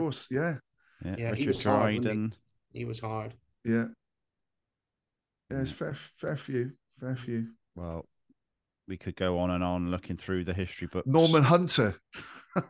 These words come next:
Speaker 3: Well,
Speaker 2: Well, yeah, Norman Hunter. Obviously,
Speaker 1: You know.
Speaker 2: we're, when we're doing the, uh, the pre-eighty-three shout-outs, definitely, definitely a name that I know. Um, okay,
Speaker 1: Yeah.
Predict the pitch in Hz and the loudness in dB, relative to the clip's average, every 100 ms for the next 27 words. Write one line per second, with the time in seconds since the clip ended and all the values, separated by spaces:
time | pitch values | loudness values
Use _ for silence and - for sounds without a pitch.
0 | - - - 113 113 110 110 - - 95 | -10 -10 -10 -6 2 6 6 2 -4 0
1 | 104 90 - - - 101 98 101 98 - | 2 0 -4 -12 -2 0 2 2 0 2
2 | 104 98 95 80 87 117 98 90 95 - | 0 0 -6 -8 -4 -2 -2 0 -4 -4
3 | - - - 110 104 113 104 101 107 107 | -18 -20 0 2 4 6 6 6 6 6
4 | 107 - 107 - 143 113 110 101 - 113 | 6 4 -2 0 2 6 4 2 -2 -4
5 | - 113 110 98 123 104 - 107 - - | -2 0 0 2 2 2 2 2 0 -8
6 | - - _ 107 - - 92 92 98 - | -14 -20 _ -2 -2 -4 0 -2 -2 -10
7 | - - _ _ _ 120 107 - 107 110 | -20 -20 _ _ _ -2 -2 -2 2 2
8 | 110 110 101 120 120 120 120 - _ - | 4 4 6 6 6 4 2 -4 _ -16
9 | - 107 107 107 107 107 107 107 107 107 | -6 -2 0 0 0 0 0 0 0 -2
10 | 104 _ _ - _ _ _ _ _ 180 | -4 _ _ -20 _ _ _ _ _ 0
11 | 175 120 | 4 4